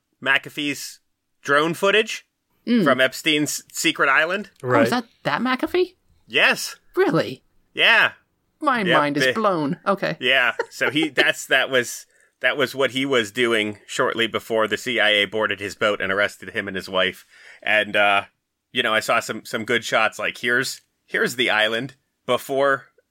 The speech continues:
Speaker 1: Epstein. And there was never anything, like, crazy going on on the island. There were just shots of through the window of his office. And, you know, b-, before his arrest, it looked normal. After his arrest, the, uh,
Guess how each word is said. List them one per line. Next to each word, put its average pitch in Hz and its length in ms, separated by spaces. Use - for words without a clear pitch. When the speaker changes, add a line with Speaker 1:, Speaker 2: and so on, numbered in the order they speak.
Speaker 1:
Epstein. 156 420
And 247 120
there 339 80
was 202 80
never 175 200
anything, 151 360
like, 104 120
crazy 143 440
going 185 260
on 180 180
on 185 80
the 180 120
island. 208 320
There 143 100
were 147 80
just 139 180
shots 135 380
of 123 540
through 156 140
the 147 80
window 139 280
of 131 80
his 131 140
office. 139 560
And, 117 320
you 123 80
know, 110 220
b-, 117 240
before 139 340
his 127 180
arrest, 139 540
it 117 180
looked 131 220
normal. 135 400
After 131 380
his 139 180
arrest, 147 420
the, 120 260
uh, 104 200